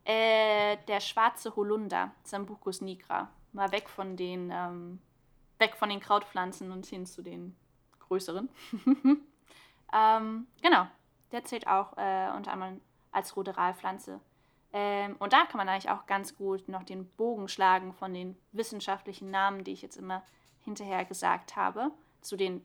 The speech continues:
Trivialnamen, also schwarze, ich sag mal, die deutschen Namen oder die landessprachlichen Namen nennt man dann Trivialnamen. Ähm, weil nigra leitet sich von schwarz ab, also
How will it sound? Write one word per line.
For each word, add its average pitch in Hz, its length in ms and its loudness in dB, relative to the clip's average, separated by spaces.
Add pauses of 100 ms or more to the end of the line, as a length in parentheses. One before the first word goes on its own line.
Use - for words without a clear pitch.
(120)
Trivialnamen, 220 1300 2
also 180 280 -14 (720)
schwarze, 185 400 0
ich 202 80 -2
sag 214 100 6
mal, 202 100 4
die 190 160 -8
deutschen 214 460 6
Namen 202 460 2 (360)
oder 190 140 0
die 185 100 -4
landessprachlichen 196 840 0
Namen 185 380 -2
nennt 185 280 -6
man 185 100 -10
dann 185 300 -8
Trivialnamen. 180 920 -10 (560)
Ähm, 214 720 0
weil 190 400 4 (220)
nigra 220 580 6 (1040)
leitet 190 300 2
sich 180 160 -14
von 180 360 -6
schwarz - 580 -2
ab, - 220 -6 (120)
also - 240 -14